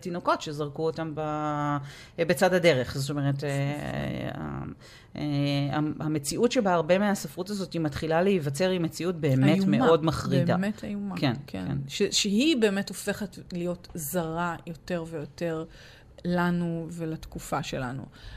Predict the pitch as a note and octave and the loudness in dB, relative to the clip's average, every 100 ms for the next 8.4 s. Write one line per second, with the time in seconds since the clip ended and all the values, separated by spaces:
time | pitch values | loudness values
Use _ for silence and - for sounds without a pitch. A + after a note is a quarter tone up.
0 | - E3 E3+ E3 - A3 A3 A3+ - - | -8 -2 0 -2 -4 -6 -2 -2 0 -2
1 | E3 D#3+ F3+ F#3 G3+ - - - E3 E3+ | -2 -2 0 0 0 -4 -10 -8 -4 -2
2 | F3 G#3+ D#4+ F#4 - - - - E3+ D#3+ | 0 2 0 -2 -8 -12 -10 -8 -2 2
3 | D3 C#3 - G#3 G#3+ A3 A3+ A3+ A3 G#3+ | 2 -2 -6 0 0 0 0 -2 0 0
4 | G3+ A3+ A#3 A#3 A3+ G3 G3 F#3+ - F#3+ | 0 0 0 -2 -2 -2 0 -2 -2 -4
5 | F#3+ F#3+ F#3+ F3+ - - - - G3+ G3+ | -2 -4 -4 -8 -16 -20 -14 0 4 4
6 | G3+ G#3 G3+ G3 G3 A3 B3+ F4 G4 - | 4 4 6 6 6 6 6 2 -4 -16
7 | - F#3 F#3+ A#3+ G3+ E3 C#3+ - - - | -10 -4 2 4 4 2 -4 -8 -8 -6
8 | C3+ - - | -8 -8 -10